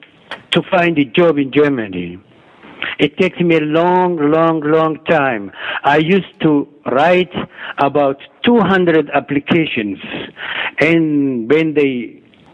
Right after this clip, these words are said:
uh, invite me for interview, they have seen my black color m-, mostly three, four, five times. They say, "We are sorry,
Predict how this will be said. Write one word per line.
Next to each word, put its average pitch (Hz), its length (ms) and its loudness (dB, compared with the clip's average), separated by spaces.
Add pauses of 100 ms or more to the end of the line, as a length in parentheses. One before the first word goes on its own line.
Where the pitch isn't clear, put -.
(120)
uh, 117 260 -2
invite 151 480 2
me 139 300 0
for 127 180 -2
interview, 107 720 -2 (580)
they 156 120 4
have 151 200 -4 (140)
seen 196 480 2
my 139 480 2 (1000)
black 170 420 0
color 170 440 0 (100)
m-, 143 680 -4
mostly 160 920 0 (560)
three, 185 240 2 (100)
four, 180 400 0 (160)
five 170 320 2 (600)
times. 165 420 2 (400)
They 143 120 4 (120)
say, 147 180 2 (120)
"We 135 140 2
are 123 160 0 (100)
sorry, 135 440 0